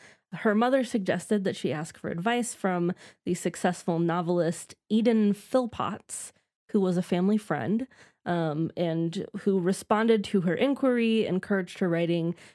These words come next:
and actually sent her an introduction to his own literary agent, who also rejected Snow Upon the Desert, <laughs> um, but suggested that Christie keep writing. Uh, in nineteen twelve,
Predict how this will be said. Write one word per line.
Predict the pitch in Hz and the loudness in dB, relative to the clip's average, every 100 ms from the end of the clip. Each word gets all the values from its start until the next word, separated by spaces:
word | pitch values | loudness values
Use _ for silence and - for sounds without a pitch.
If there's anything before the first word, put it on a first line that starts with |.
| _ | _
and | 180 175 | 0 0
actually | 185 - 185 | 0 0 0
sent | - 185 175 | 2 0 2
her | 185 | 0
an | 170 | 2
introduction | 170 175 165 160 - 170 160 165 | 0 0 -2 -2 -2 0 0 -2
to | - 165 156 160 - - _ | 0 0 0 -2 -6 -20 _
his | - 170 - | -2 -2 2
own | 277 277 | 4 4
literary | 190 165 147 151 160 160 - | 4 2 2 -2 -2 -4 -6
agent, | 139 - 151 196 - _ _ _ _ _ _ | -6 -4 -2 -2 -4 _ _ _ _ _ _
who | - 202 | 2 2
also | - 285 - - 165 | 6 2 4 2 4
rejected | 165 156 160 - 135 175 | 0 0 -4 -2 -4 -4
Snow | - 196 170 | 0 0 2
Upon | 185 - 196 | 0 0 2
the | 185 | 2
Desert, | 170 - - 262 254 262 - - | 2 0 4 4 4 0 -6 -14
<laughs> | - - | -18 -2
um, | 196 185 165 | 0 2 2
but | 185 170 - | 2 2 0
suggested | 196 170 180 - 180 170 | 0 2 0 2 -2 0
that | 175 - | 0 -2
Christie | - 170 - 170 175 - - | -4 -6 -4 -4 -4 -8 -6
keep | 180 165 - | -6 -4 -8
writing. | - - 233 220 _ _ _ _ _ - _ _ - | -8 -8 -10 -10 _ _ _ _ _ -20 _ _ -2
Uh, | 196 202 | 2 4
in | 220 | 4
nineteen | 214 214 196 190 | 2 2 2 0
twelve, | - 202 175 247 339 | 0 2 4 2 2